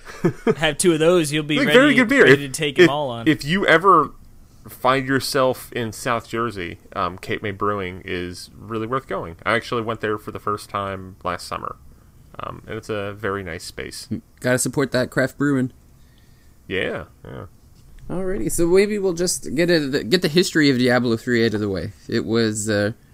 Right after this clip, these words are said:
Speaker 3: originally released back on May fifteenth of two thousand and twelve for the P-
Speaker 2: Let's, let's do some Nintendo things here. On May fifteenth, two thousand twelve,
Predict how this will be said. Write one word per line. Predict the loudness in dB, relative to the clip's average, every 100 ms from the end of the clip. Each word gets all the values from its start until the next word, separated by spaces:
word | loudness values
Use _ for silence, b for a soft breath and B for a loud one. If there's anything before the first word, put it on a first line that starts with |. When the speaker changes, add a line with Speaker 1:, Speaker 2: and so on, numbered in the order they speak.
| -2
Speaker 3:
originally | 4 4 4 0 0 0
released | 0 -2 -4 -4
back | -4 -2
on | 0 2
May | 0
fifteenth | -2 -6 -2 -2 -2
of |
two | -6 -2
thousand | 0 0 -4
and | -2
twelve | -2 -2 -6
for | -8 -6
the | -4
P- | -2 0
Speaker 2:
Let's, | 4 2 2 -16 -20 _ _ -10 -10 -20 -20 -4
let's | -2 4
do | 2
some | 2 -2
Nintendo | -2 -2 -4 0 2 0
things | 0 -2 -2
here. | -2 -2 -4 b b b -20 -20 -20 -20 -20 -6 4
On | 4
May | 6 0
fifteenth, | 0 -2 -4 -4
two | -4 0
thousand | 0 -2
twelve, | -6 -2 2 2 -2